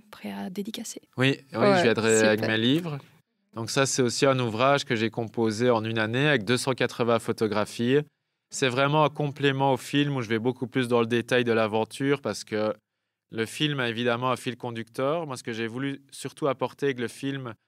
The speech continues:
Speaker 2: bah, c'est cette métamorphose, euh, personnelle au fil du voyage, à travers les rencontres, donc les Voix des Amériques, V O I X.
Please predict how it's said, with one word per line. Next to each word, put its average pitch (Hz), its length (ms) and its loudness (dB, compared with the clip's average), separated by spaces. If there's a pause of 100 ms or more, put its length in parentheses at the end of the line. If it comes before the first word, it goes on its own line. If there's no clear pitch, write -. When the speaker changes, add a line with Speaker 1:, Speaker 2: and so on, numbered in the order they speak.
(360)
Speaker 2:
bah, 113 80 -4
c'est 117 140 -10
cette 117 180 -6
métamorphose, 127 1080 -2
euh, 104 560 -2 (440)
personnelle 135 800 -2 (420)
au 135 160 -2
fil 131 220 -8
du 123 120 -6
voyage, 120 560 -2 (280)
à 131 100 0
travers 131 380 -2
les 120 80 0
rencontres, 120 600 -8
donc 104 180 -14
les 104 80 -4
Voix 117 240 -2
des 117 180 -4
Amériques, 110 560 -8 (480)
V 113 160 -2
O 107 80 -2
I 107 140 -6
X. 143 320 -12